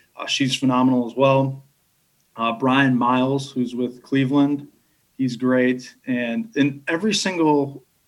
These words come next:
person that I reached out to, they all,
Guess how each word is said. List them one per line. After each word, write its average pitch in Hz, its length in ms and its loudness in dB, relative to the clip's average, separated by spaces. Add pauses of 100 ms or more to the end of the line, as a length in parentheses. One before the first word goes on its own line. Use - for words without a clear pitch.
(320)
person 139 400 2
that 135 120 4
I 123 80 2
reached 120 300 -2
out 117 280 0
to, 117 440 -2 (1400)
they 147 220 6
all, 156 440 2